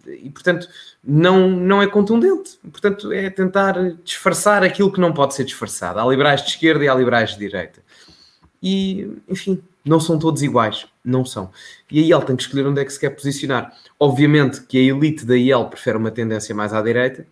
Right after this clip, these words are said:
obviamente, ah, só que não o quer assumir em termos mediáticos. Não o quer assumir. Ah, percebo a jogada política,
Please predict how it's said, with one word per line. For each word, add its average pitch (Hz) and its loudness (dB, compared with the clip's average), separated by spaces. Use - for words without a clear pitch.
obviamente, 98 -6
ah, 123 0
só - 2
que 135 -4
não 139 6
o 135 2
quer 139 2
assumir 143 2
em 147 2
termos 147 -2
mediáticos. 160 -2
Não 110 -4
o - -12
quer 101 -12
assumir. 98 -16
Ah, 107 -2
percebo 165 2
a - 4
jogada 131 2
política, 117 -2